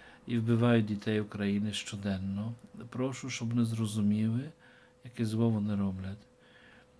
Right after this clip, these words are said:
І я вважаю, що, що ми сьогодні саме живемо цими словами, не?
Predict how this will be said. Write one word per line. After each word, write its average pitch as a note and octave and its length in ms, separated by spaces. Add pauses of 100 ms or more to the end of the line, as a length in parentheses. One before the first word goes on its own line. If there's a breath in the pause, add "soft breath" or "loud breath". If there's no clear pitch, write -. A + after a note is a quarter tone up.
(160)
І A2+ 240
я A2+ 180
вважаю, A#2 520
що, G#2 560
що G#2+ 400
ми A#2 360 (180)
сьогодні A2+ 640 (540 loud breath)
саме B2 360
живемо A#2 520
цими G#2 280
словами, F#2+ 680
не? A2+ 120